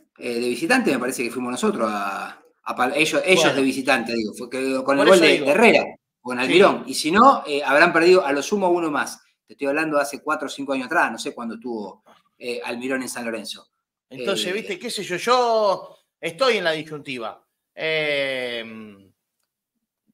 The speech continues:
Speaker 2: yo em-, empato con Boca y le gano Palmeiras. Esa sería mi, mi, mi
Speaker 1: Yo estoy,
Speaker 2: opinión.
Speaker 1: yo estoy en la misma, yo estoy en la misma que vos. Porque si no es empezar a complicarse demasiado temprano,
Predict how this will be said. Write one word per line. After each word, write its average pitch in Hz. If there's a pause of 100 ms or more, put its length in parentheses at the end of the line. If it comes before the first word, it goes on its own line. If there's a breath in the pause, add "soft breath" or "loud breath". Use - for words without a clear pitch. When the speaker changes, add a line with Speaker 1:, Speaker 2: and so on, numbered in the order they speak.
Speaker 2:
yo 196
em-, 170
empato 196
con 165
Boca 208
y 147
le 139
gano 143
Palmeiras. 110
Esa 156
sería 131
mi, 123
mi, 120
mi 123
Speaker 1:
Yo 165
estoy, 160
Speaker 2:
opinión. 160
Speaker 1:
yo -
estoy 170
en 156
la 147
misma, 156
yo 160
estoy 160
en 143
la 143
misma 143
que 131
vos. 107 (420 soft breath)
Porque 123
si -
no 165
es 165
empezar 147
a 139
complicarse 135
demasiado 143
temprano, 151